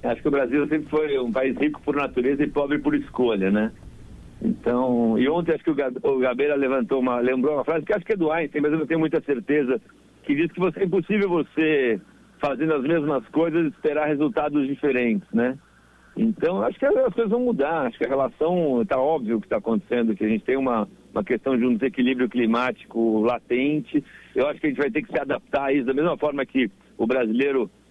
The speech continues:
que vive a violência urbana há tanto tempo aprendeu o que pode, que não, quais são os, você mitigar os riscos, né? Você vai, tem lugares que você não vai, em certos horários que você não anda, que você não quer fazer, porque você sabe que tem um risco da violência urbana.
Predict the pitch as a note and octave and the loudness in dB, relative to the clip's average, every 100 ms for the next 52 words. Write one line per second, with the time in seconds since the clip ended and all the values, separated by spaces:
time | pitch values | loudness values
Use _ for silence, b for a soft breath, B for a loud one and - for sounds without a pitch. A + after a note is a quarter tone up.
0 | _ B2 A#2 A#2+ C3 A2+ C3 C3+ B2 B2+ | _ 0 2 2 0 0 0 0 0 0
1 | G#2+ A#2 C3+ B2 A2+ F#2 - - - - | 0 0 0 0 0 -2 -6 -20 -16 -6
2 | G#2+ - C#3 B2 - C#3 C3+ B2+ C#3+ C3 | -6 -2 -4 -4 -4 -2 -2 -4 -2 0
3 | B2 C3+ D#3 C#3+ F#2+ - _ _ - _ | 2 2 2 0 -2 -6 _ _ -20 _
4 | - - - - C#3 C3 A2+ C3+ - C#3+ | -10 -4 -4 0 -2 -2 -2 -2 0 -4
5 | - D3+ A2+ D3+ C3 - D3 - C3+ D3 | 0 -2 0 0 0 -2 -4 0 0 0
6 | - C3 D3+ B2+ - F#3+ F3 - A2 A2 | 0 0 0 -2 -2 0 0 -2 0 2
7 | D3 C3 G#2+ - B2 C3+ D#3+ E3 D3+ A2 | 2 2 0 -2 -2 0 0 0 0 0
8 | C#3+ C3 D3 D#3+ G3 F3+ A3+ A3+ A#2 D#3 | 0 2 0 0 -2 -2 -2 -2 -2 0
9 | E3+ C#3 B B B2 A2 C#3 G#2+ A#2+ G#2 | 0 -2 B B -4 -2 -2 -2 0 0
10 | C3 C3+ - A#2+ B2+ A#2 A#2+ C#3 A#2+ - | 0 -2 -4 -4 0 2 2 0 -2 -4
11 | G#2+ B2 A#2+ C3+ A#2+ A2 C#3+ - - G3+ | -4 -2 0 0 0 0 -2 -4 -4 -2
12 | G3 F#3 G#3+ G3+ D#3+ E3+ F3+ E3+ F3 D#3 | -2 -2 -2 2 0 0 -2 0 -2 0
13 | F#3 C3+ B2+ A2 | -2 0 0 0